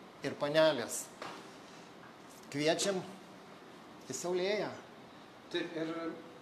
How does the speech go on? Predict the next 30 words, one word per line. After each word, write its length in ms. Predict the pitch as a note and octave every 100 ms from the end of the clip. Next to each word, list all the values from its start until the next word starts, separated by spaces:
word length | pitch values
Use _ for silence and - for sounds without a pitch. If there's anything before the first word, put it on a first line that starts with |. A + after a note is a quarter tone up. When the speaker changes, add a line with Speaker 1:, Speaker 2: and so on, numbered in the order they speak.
| -
Speaker 2:
čia 180 | - F3+
dar 180 | F#3+
iš 140 | A3 -
tikrųjų 380 | - F#3+ F3+ D#3+
tokią 260 | F3 E3
esu 160 | C#3 C#3+
pasižymėjęs, 600 | D3 - C3 D#3 A3 -
kad 380 | F#3 - - F#3
esi 260 | F3+ G#3+ G3+
vienas 380 | F#3+ G#3 F#3
iš 120 | E3+ F3+
unikalių 440 | E3 - F3+ G#3+ - - - -
atsipalaidavimo 640 | - - D#3 E3 F3+ E3+
žilvyčių, 540 | C#3+ C#3+ - - E3
e, 920 | B2+ - - - - - - - C#3+ C#3 C#3 C3+ C3+ C3+
Speaker 1:
Ai. 240 | C3 A#2+
Speaker 2:
mušimo 400 | C3 C3 C3+ C#3 C3 C3 - - - - D3+
specialistų 680 | - - C3+ D#3 D3 C#3 C3+
Lietuvoj. 380 | B2+ B2+ A#2 A2+ G#2+ - - - - - - - - - - - - - -
Speaker 1:
Tas 260 | - E3
tai 160 | - F3
tikrai 340 | E3+ F3 F3+
taip, 240 | F3 G3+ G3
ir 100 | D#3
aš 180 | D#3 E3+
juos, 240 | E3+ E3
tuos 240 | - D#3 -
įrankius 500 | E3+ E3+ C#3+ D3+ A#2+
gaminu, 480 | A#2+ C3+ C#3 D3 G3 F#3+ - -
ir 220 | B2+